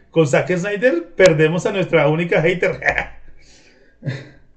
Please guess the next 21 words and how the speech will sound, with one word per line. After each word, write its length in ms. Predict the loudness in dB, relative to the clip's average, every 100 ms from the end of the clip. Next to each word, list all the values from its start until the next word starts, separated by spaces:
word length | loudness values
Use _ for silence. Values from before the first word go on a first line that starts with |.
| _ _ _ _ _ _
Eh, 220 | 2 2 4
a 100 | 2
mí 60 |
me 100 | 2
recuerda 320 | 0 0 0 0
mucho 460 | -2 -4 -6 -14 _
Aquaman 560 | -4 0 0 0 -2 -4
en 120 | -8
el 80 | -6
sentido 340 | -6 -4 0 0
de 100 | 0
que, 80 |
o 40 | -4
sea, 140 | -4
no, 200 | -4 -6 -6
solamente 680 | -2 0 0 -2 -6 -6
por 240 | -6 -4 0
la 100 | 0
imagen, 420 | 0 -2 -4 -2
quiero 180 | -4 0
aclararlo, 460 | 2 2 0 -2